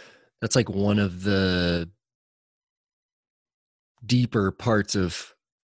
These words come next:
paragliding is to pull the analogy out of it, to pull the metaphor out of it, the meaning out of it that actually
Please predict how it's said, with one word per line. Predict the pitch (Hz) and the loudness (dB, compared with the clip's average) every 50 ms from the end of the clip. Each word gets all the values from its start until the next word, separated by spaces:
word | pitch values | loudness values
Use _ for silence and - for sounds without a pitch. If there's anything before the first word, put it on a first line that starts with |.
| _ _ - | _ _ -10
paragliding | - - 131 131 117 98 92 85 82 82 85 87 | -2 2 2 2 2 0 -2 -2 -2 -2 -2 -2
is | 90 90 - - | 0 0 0 0
to | - 110 92 85 - _ _ _ _ | 0 0 -2 -2 -8 _ _ _ _
pull | - 127 120 117 110 | -2 0 2 2 2
the | 95 104 101 95 92 90 90 90 87 85 85 90 - - | 0 0 -2 -2 -2 0 0 0 0 -2 -2 -4 -4 -4
analogy | 104 98 92 92 92 95 98 98 92 85 92 92 90 85 | -2 -2 0 2 2 2 2 2 0 0 -2 -2 0 0
out | 85 90 90 90 | 2 2 2 0
of | 85 90 | 0 -2
it, | 87 - | -4 -2
to | - 104 | -2 -4
pull | 87 - - 113 104 95 98 | -4 -4 -2 0 0 0 0
the | 85 90 92 87 85 | 0 -2 -4 -2 0
metaphor | 90 95 95 95 90 - - 107 95 | 0 0 0 0 -2 0 0 0 2
out | 90 92 92 90 | 2 2 0 0
of | 92 82 | 0 0
it, | 87 82 73 - | -2 -2 -2 -2
the | 92 | -4
meaning | 85 87 98 104 107 104 98 92 87 | -4 -2 0 0 2 0 0 0 -2
out | 82 90 92 117 | -2 0 0 -2
of | 82 82 | 0 0
it | 87 82 - | -2 -2 0
that | - 92 82 | -2 -2 0
actually | 87 87 87 - - - 92 90 85 80 80 80 82 85 - | 0 0 0 0 0 0 0 0 0 0 0 -2 -4 -6 -10